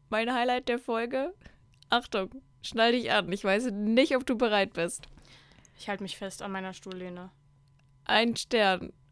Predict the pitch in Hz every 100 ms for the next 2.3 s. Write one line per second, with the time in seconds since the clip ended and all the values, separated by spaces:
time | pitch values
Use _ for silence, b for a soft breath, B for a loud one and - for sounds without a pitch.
0 | _ _ _ 277 294 - 254 269 226 226
1 | - 240 226 269 269 220 247 175 226 -
2 | - 156